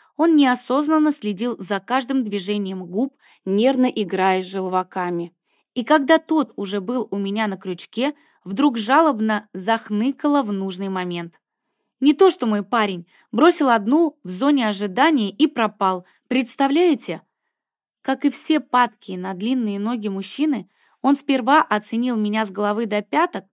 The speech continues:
и, решив, что его сочувствия я таки достойна, мягко похлопал по плечу. «Вы поэтому так спешили к стойке регистрации?» Ответом его были мои почти что искренние слёзы,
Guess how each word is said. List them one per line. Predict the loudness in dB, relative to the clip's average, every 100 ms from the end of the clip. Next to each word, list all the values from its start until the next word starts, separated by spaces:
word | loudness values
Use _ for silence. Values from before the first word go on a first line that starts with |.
| _ _ _ _
и, | -2
решив, | 0 -2 -2 -2 -2 _
что | -20 -2 0
его | 0 0 -2
сочувствия | -4 -8 -6 -8 -8 -6 -4
я | -2 -4
таки | -6 -6
достойна, | -2 -2 -2 0 2 2 -4 _ _ _ _
мягко | -4 0 0 0 2
похлопал | 2 0 -2 -4 -6
по | -6 -6
плечу. | -6 -6 -10 -14 -18 _ _ _ _ _ _ _
«Вы | -2 0
поэтому | 2 2 2 -2 -2
так | -4
спешили | -6 -10 -6 -4 -4
к |
стойке | -4 -4 -4 -4
регистрации?» | -4 -6 -6 -2 -2 -4 -10 -12 -16 _ _ _ _ _ _ _
Ответом | 0 2 4 4 6
его | 4 4 2
были | 2 2
мои | 2 0 -2
почти | -4 -4 -4 -6
что | -4 -6
искренние | -6 -6 -6 -8 -6 -8
слёзы, | -2 0 2 -2